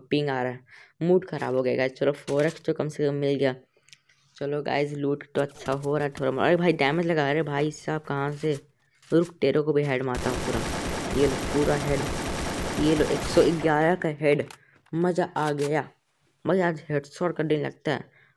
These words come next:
आज पूरा headshot मारेंगे बंदे को। भाई ऊपर से aeroplane आ रहा है, यही aeroplane मेरे को factory पे उतारा था। चलो ज़्यादा कुछ मजाक नहीं करते हुए तीसरा खाता खोलते, सॉरी चौथा खाता, क्योंकि तुम्हारे भाई ने कर लिया चार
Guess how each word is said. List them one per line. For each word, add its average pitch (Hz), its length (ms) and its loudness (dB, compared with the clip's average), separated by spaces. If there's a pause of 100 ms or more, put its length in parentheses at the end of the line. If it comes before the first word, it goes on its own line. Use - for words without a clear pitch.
(100)
आज - 160 -4 (120)
पूरा 170 260 2
headshot 147 480 -2
मारेंगे 135 380 -2
बंदे 127 280 -2
को। - 160 -12 (540)
भाई 156 120 2
ऊपर 151 260 2
से 156 120 -2
aeroplane 147 460 0
आ 143 120 0
रहा 131 100 0
है, 123 120 -6 (640)
यही 156 160 2
aeroplane 143 440 0
मेरे 143 180 -4
को 147 120 -8
factory 151 400 -2
पे 143 100 0
उतारा 131 260 -2
था। 127 160 -6 (500)
चलो 147 220 2 (300)
ज़्यादा 127 200 0
कुछ 147 220 -6
मजाक 139 320 -4
नहीं 139 120 -6
करते 139 280 -6
हुए 139 200 2 (360)
तीसरा 139 300 -2
खाता 139 300 -6
खोलते, 135 440 -4 (100)
सॉरी 127 180 2
चौथा 131 360 2
खाता, 131 300 -2 (540)
क्योंकि 170 180 0
तुम्हारे 160 300 2
भाई 160 220 0
ने 175 120 0
कर 160 220 -2
लिया 175 120 2 (160)
चार 175 300 -2